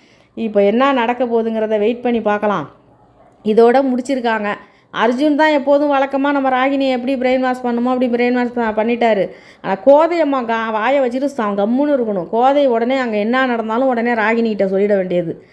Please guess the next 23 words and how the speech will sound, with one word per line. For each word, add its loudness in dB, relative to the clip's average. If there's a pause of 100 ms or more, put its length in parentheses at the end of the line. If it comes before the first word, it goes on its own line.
(280)
உடனே 4
அங்க 0
ராகினி 0
உடனே 0
அங்க -2
புருஷன்ட்ட -2
சொல்லிட -2
வேண்டியது. -2 (220)
அவங்க 2
புருஷன் 0
உடனே 2
இங்க 0
வெறுப்பேத்த, 0
இதே 2
எத்தனை -2
வேலை 0
நாள் -2
தான் -2
பாக்குறது? 0 (440)
அவர் 2
அங்கேருந்து 0
வெறுப்பேத்துவாராம். 0
ஏன்னா 0